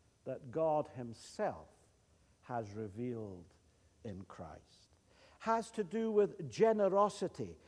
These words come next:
as we pour out all that we are and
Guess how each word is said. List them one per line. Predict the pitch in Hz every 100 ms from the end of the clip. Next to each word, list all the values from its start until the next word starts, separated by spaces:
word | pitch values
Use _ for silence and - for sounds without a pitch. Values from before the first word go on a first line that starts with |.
| - - -
as | 190 190
we | 175 190
pour | 190 - 240 220
out | 202 190 190 - - - - -
all | 170 185 185
that | 185 -
we | 196 208 -
are | 208 247 180 107 76 - - _ _ _ _ _ _
and | 180 185 185